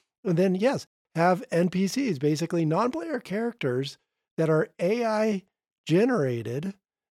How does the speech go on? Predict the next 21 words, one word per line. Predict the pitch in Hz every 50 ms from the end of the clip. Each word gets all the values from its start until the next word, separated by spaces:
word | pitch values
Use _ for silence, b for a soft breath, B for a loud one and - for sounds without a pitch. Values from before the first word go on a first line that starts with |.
| _ -
that | 151 151 156 - - _
are | - 156 151 151
using | 147 160 180 208 185 202 196 185 185 196 - -
our | - 156 160 160 156 151 151 151 156 160 -
communicative | - 170 170 170 190 208 214 208 196 175 - 180 180 180 170 160 160 - - - _ -
A | 196 175 170 175
I | - 196 180 214 220 185 139 139 165 170 b b b b _
like | - 135 131 -
Chat | - 170 175 190 165
G | - 165 156
P | - 147 143
T | - - - 233 208 190 180 160 b b b -
to | - 147
hold | 135 147 175 180 151
conversations | - - 185 180 160 156 143 - - 156 190 240 220 - - 170 147 123 123
with | 120 120 120 120 - - -
you. | 131 120 120 135 180 214 214 - _ _ _ _ _ _ _ _
You | - 151 208 269
don't | 339 330 302
have | 185 165 170 165 - -
to | - 151 143 139 135 135 135 -